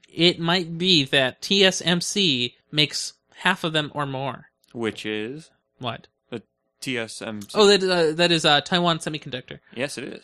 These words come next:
Speaker 2: It's, uh, uh, I've never really heard of 'em, even though they're a really big thing.
Speaker 1: You've never heard of 'em.
Speaker 2: Well
Speaker 1: We've talked about them on many times on this show.
Speaker 2: But they're, they're not Samsung. Like,
Speaker 1: They're
Speaker 2: when
Speaker 1: not
Speaker 2: you hear
Speaker 1: the,
Speaker 2: Samsung
Speaker 1: they're not
Speaker 2: chips or I B M chips, you're like, you, you know, those are prestigious chippies.
Speaker 1: Well, I never hear about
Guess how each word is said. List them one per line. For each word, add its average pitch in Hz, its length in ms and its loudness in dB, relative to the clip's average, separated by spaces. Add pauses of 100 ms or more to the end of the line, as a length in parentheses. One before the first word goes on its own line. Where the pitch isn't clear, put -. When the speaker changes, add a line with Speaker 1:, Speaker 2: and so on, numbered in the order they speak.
(120)
Speaker 2:
It's, 117 340 -14
uh, 120 240 -8 (320)
uh, 139 240 0
I've 107 80 -8
never 151 320 -4
really 156 420 -4
heard 170 180 0
of 180 80 -2
'em, 120 80 -2
even 180 140 2
though 180 100 2
they're 156 140 0
a 131 60 0
really 151 280 -2
big 135 240 -6
thing. 175 220 -8
Speaker 1:
You've 131 100 -6
never 135 200 -2
heard 170 120 -4
of 120 100 -8
'em. 120 120 -14 (160)
Speaker 2:
Well 156 120 -4
Speaker 1:
We've 107 100 -2
talked 165 220 2
about 135 320 -2
them 131 160 -2
on 131 100 -6
many 202 200 -2
times 131 240 -4
on 131 80 -8
this 170 140 -4
show. 143 280 -4 (340)
Speaker 2:
But - 100 -20
they're, 160 160 0
they're 156 140 -2
not 170 260 -2 (120)
Samsung. 190 600 -2
Like, - 100 -8
Speaker 1:
They're 180 80 6
Speaker 2:
when - 0 -
Speaker 1:
not 190 180 6
Speaker 2:
you 202 100 2
hear 170 40 4
Speaker 1:
the, 160 100 0
Speaker 2:
Samsung 185 440 2
Speaker 1:
they're 196 80 4
not 214 140 4 (140)
Speaker 2:
chips 160 60 -6
or 139 120 -2
I 156 140 6
B 160 140 0
M 156 160 0
chips, - 360 -4
you're 131 100 -6
like, 117 160 -8
you, 139 100 -6
you 139 120 -4
know, 165 160 0
those 131 220 -6
are 135 80 -4
prestigious - 640 -10 (120)
chippies. - 400 -14
Speaker 1:
Well, 151 120 4
I 156 100 6
never 165 220 4
hear 151 220 2
about 123 260 -2